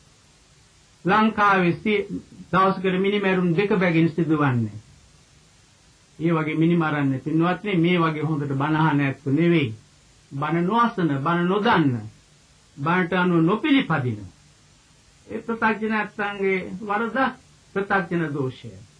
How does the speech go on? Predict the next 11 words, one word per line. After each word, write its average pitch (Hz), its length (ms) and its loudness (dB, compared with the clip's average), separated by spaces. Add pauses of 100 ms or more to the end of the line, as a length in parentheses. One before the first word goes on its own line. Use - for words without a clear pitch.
(460)
අපි 214 260 -8
මැඩ 170 240 -4
පවත්ව 208 400 -2
ගන්න 254 320 -2
මහන්සි 135 320 -2
ගන්න 113 320 -6
ඕන. 92 240 -16 (920)
ඔය 330 160 -4
දෝෂයට 202 500 2
නෑකම් 214 520 -2
කියන 233 300 -4